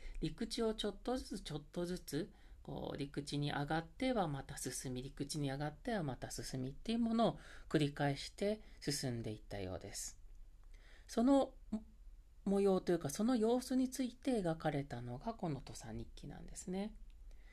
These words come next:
で、そうすると行く先々でですね、この主とかある人という人が和歌を読むんですね。まあ、結局は自分自身なわけですけれども、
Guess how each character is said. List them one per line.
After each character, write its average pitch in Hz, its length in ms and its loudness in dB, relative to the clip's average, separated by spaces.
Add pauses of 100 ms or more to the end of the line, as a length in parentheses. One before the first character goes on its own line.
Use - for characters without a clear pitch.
(400)
で、 214 180 0 (340)
そ 269 140 2
う 262 40 2
す 294 100 4
る 269 100 8
と 151 100 0
行 160 180 0
く 262 120 0
先 214 320 0
々 226 200 2 (120)
で 113 140 0
で 101 100 -4
す - 140 -6
ね、 151 200 -2
こ 131 100 -2
の 123 220 0
主 143 540 2
と 107 180 -2
か 113 320 0
あ 156 80 6
る 139 120 4
人 - 300 -4
と 120 140 -2
い 113 160 0
う - 20 -2
人 110 280 -6
が 113 320 -2
和 165 140 -2
歌 233 180 0
を 175 100 6
読 139 140 2
む 123 140 -2
ん 101 80 0
で 101 100 -4
す - 100 -8
ね。 196 220 0 (280)
ま 254 60 -8
あ、 - 20 -2
結 233 180 -2
局 285 200 2
は 175 60 6
自 151 160 2
分 156 160 4
自 160 160 0
身 135 120 4
な 113 140 2
わ 117 100 0
け 113 120 -4
で 110 120 -4
す - 140 -10
け 110 120 -4
れ 107 100 -2
ど 143 140 -2
も、 165 240 2